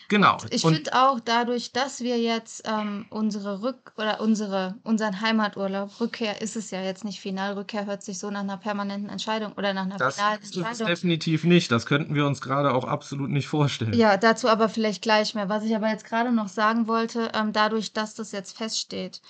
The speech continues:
Speaker 2: dass wir jetzt wirklich nur noch, ähm, ja, sechs Wochen maximal, fünf, sechs Wochen hier in Afrika sind, ist irgendwie die Reisemüdigkeit,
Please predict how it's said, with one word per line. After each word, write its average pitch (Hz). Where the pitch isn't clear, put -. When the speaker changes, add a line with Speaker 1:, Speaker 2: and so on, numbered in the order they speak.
Speaker 2:
dass 220
wir 220
jetzt 208
wirklich 254
nur 233
noch, 226
ähm, 196
ja, 214
sechs -
Wochen 269
maximal, 240
fünf, 262
sechs 240
Wochen 247
hier 254
in 254
Afrika 247
sind, 190
ist -
irgendwie 269
die 240
Reisemüdigkeit, 262